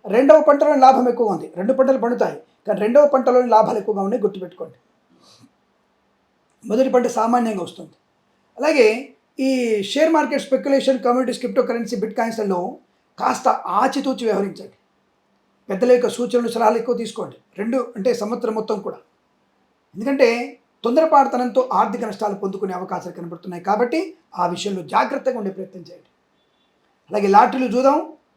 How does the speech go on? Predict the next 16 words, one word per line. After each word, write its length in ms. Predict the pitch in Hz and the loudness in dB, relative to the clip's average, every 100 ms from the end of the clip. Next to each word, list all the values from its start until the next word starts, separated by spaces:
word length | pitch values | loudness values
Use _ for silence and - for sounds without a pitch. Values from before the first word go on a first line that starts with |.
| _ 202 | _ -8
మీకు 200 | 214 233 | -4 -2
ప్రమాదము. 460 | 190 190 175 170 180 - _ _ _ _ _ _ 147 | -2 -2 -2 -4 -10 -14 _ _ _ _ _ _ -8
ద్వితీయార్థంలో 580 | 185 190 285 285 247 277 | -6 2 4 4 2 2
కొంత 120 | 269 254 | 0 2
పర్వాలేదు, 400 | 254 269 262 202 - _ _ _ _ - | 4 6 6 4 -8 _ _ _ _ -2
లాటరీలు 360 | 190 202 214 | 0 0 -2
జూదాలు 220 | 196 226 233 | 0 0 0
కలిసి 160 | 214 226 | -2 -2
వస్తాయి, 220 | 233 180 175 | -2 -4 -2
కానీ 160 | 226 302 311 | -2 -2 -4
ప్రథమార్థంలో 520 | 220 233 220 208 214 | -2 0 -2 -4 -4
మాత్రం 220 | 202 202 311 - _ _ - | -4 -4 -8 -8 _ _ -6
తీవ్రమైన 300 | 247 254 196 | -4 -4 -2
ఇబ్బంది 200 | 208 202 | -4 -4
పడే 120 | 190 175 | -6 -10
అవకాశం. 380 | 170 165 139 | -12 -16 -18